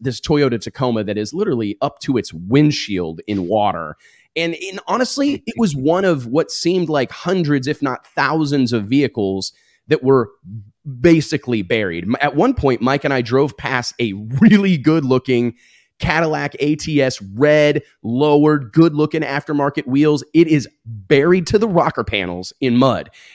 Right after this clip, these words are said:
And, and I say all this to kind of set the stage. I believe there was seven inches of rain between Thursday and Friday at, at Gainesville Raceway,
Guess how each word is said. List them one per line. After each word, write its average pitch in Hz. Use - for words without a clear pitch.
And, 160
and 165
I 165
say 254
all 135
this 95
to -
kind 190
of 135
set -
the 147
stage. 139
I 127
believe 180
there 202
was -
seven 185
inches 160
of 120
rain 101
between 135
Thursday 151
and 131
Friday 95
at, 127
at 117
Gainesville 110
Raceway, 80